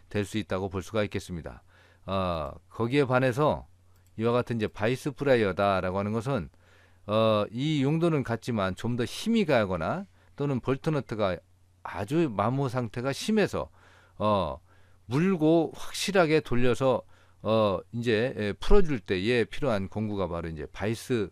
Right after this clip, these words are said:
프라이어라고 하는 거죠. 이 우리가 흔히 얘기하는. 그래서 바이스, 어, 여기 있는 이 그립 플라이어, 이 바이스 프라이어는, 어, 여기 조정할 수 있는 조우, 간격을 조-, 물어서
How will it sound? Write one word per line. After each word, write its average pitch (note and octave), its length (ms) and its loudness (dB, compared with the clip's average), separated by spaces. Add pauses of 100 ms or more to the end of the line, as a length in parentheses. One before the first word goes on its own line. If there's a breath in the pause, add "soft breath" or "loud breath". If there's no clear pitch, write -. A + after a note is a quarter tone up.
(120)
프라이어라고 F#2 500 0
하는 F#2 140 -4
거죠. G2+ 480 -4 (400 soft breath)
이 G2 240 -4
우리가 F#2 280 -6
흔히 A#2 200 -4
얘기하는. F#2 400 -4 (320 soft breath)
그래서 A2+ 320 -2
바이스, A2 880 -2 (560 soft breath)
어, F#2+ 60 -8
여기 A2 160 -2
있는 B2 240 0
이 F2+ 300 -4 (300)
그립 A#2+ 280 -4 (120)
플라이어, D#3+ 440 4
이 G2+ 160 -2 (260)
바이스 A#2 300 -4
프라이어는, A2 640 0 (440 soft breath)
어, F2+ 460 -2
여기 A2+ 260 -4
조정할 C#3+ 460 0
수 - 100 -10
있는 G#2+ 180 -2
조우, A#2+ 500 0 (1000)
간격을 C3 440 -2
조-, B2 400 -2
물어서 G#2+ 560 0